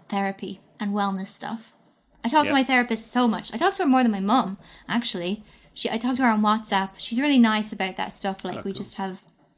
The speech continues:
Speaker 1: she doesn't say, like, "You can only have an hour a week." We have chats
Speaker 2: Yeah.
Speaker 1: and stuff.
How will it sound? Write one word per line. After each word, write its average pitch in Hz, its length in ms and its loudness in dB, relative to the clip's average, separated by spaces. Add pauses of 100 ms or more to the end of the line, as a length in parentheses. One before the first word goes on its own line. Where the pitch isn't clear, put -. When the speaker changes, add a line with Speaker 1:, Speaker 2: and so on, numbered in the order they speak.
Speaker 1:
she - 140 -2
doesn't 240 280 6
say, 220 240 4
like, 202 240 2
"You 214 80 -2
can 226 100 2
only 202 200 2
have 196 140 -2
an 190 80 -2
hour 185 220 -2
a 180 80 -4
week." 185 340 -6 (260)
We 208 80 -4
have 202 120 -4
chats - 320 -6
Speaker 2:
Yeah. 208 60 -2
Speaker 1:
and 185 100 -6
stuff. - 380 -12